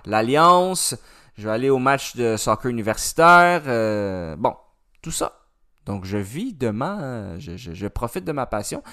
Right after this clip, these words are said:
Et comme je fais de la radio, ben, j'ai des, des, des passes médias. Et avoir une passe média, c'est cool. Donc, voilà, petite, euh, fi-, petit commentaire philosophique de la journée. Donc, On Point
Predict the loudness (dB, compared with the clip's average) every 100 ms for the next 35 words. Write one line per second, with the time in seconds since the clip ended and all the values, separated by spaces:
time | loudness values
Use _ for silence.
0 | -20 -12 -4 -2 -2 -4 -4 -2 -4 -4
1 | -4 -4 -6 -6 -4 -4 -4 -6 -8 -6
2 | 0 2 2 0 -4 0 0 -2 -16 -20
3 | -6 -2 0 0 0 0 0 -2 -4 -4
4 | -4 -6 -8 -8 -6 0 4 4 2 -6
5 | -10 -10 -8 -12 -6 -2 -2 -2 -6 -10
6 | _ _ _ _ -14 -8 -6 -6 -6 -2
7 | 0 0 2 0 0 -2 0 0 -2 -2
8 | -2 0 0 0 4 6 6 6 6 4